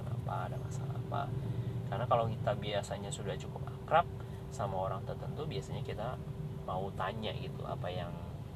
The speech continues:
jadi persoalan gitu. Nah, di situ saya ketemu juga dengan beberapa orang dan, eh, singkat cerita dari orang-orang tersebut, eh, saya ajak mereka ke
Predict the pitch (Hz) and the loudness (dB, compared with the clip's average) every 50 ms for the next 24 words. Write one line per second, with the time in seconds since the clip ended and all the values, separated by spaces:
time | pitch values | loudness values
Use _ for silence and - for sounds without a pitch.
0 | - - - - - - - - - - - - - 85 - 90 - - - - | -6 -6 -6 -4 -4 -4 -4 -4 -4 -4 -4 -2 -2 -2 -2 -2 -2 -2 0 2
1 | - 76 82 85 87 92 90 90 87 - - 73 71 - - - - 69 - - | 2 4 4 4 4 4 4 2 2 0 -4 -6 -6 -6 -6 -6 -4 -4 -6 -6
2 | - - - - - - - - - - - - - 87 87 87 - - - - | -4 -6 -6 -6 -6 -6 -4 -4 -4 -4 -4 -2 0 2 2 2 0 -2 -4 -4
3 | - - 151 - 170 175 180 175 - - 101 95 101 104 101 - - 95 92 92 | -2 -2 0 2 4 2 2 2 0 0 0 0 0 0 0 0 0 0 0 2
4 | 90 90 87 87 87 - - - 90 - 92 85 82 82 87 - 101 127 143 156 | 0 0 0 0 -2 -2 0 0 0 0 0 0 0 0 0 0 0 0 0 -2
5 | 160 - 92 82 82 85 82 82 82 - - - - - - - - - - - | 0 2 2 2 4 2 2 0 -2 -2 -4 -4 -4 -4 -4 -4 -4 -4 -4 -2
6 | - - - - - - - - - - - 85 - - - - - 98 87 90 | -2 -2 -2 -2 -2 -2 -2 -2 -2 -2 -2 -2 -2 0 0 0 0 -2 -2 -2
7 | 85 87 87 85 85 85 87 87 87 - - - - - - 147 - - - - | 0 0 0 0 0 -2 -2 -2 -2 -4 -4 -6 -4 -4 -4 -2 -2 -4 -4 -4
8 | - - - - - - - - - - - - - - 107 - - - 104 107 | -6 -4 -4 -6 -4 -4 -4 -4 -4 -4 -4 -4 -4 -4 -4 -4 0 2 4 4
9 | 104 - - 110 - - 92 90 87 - - 104 104 104 - - 85 85 | 4 4 2 -2 -2 -2 -2 -2 -4 -2 -2 -2 0 -2 -2 -2 -2 -2